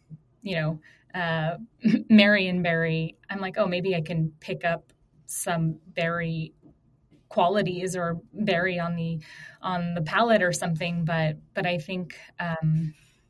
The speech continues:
I'm not necessarily looking to those descriptors to inform how it tastes for me. I think it's like, if I can taste,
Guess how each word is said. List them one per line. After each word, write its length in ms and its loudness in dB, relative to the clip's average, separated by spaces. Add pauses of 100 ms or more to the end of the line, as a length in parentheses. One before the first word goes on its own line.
(140)
I'm 100 8
not 180 4
necessarily 640 -4
looking 420 -4
to 160 -8
those 560 -4 (160)
descriptors 1000 -8
to 140 -6
inform 760 -2 (880)
how 180 -8
it 120 -12
tastes 340 -10
for 160 -10
me. 400 0
I 80 -4
think 220 -6
it's 160 -6
like, 260 -2
if 160 -6
I 160 -2
can 320 -8
taste, 520 -8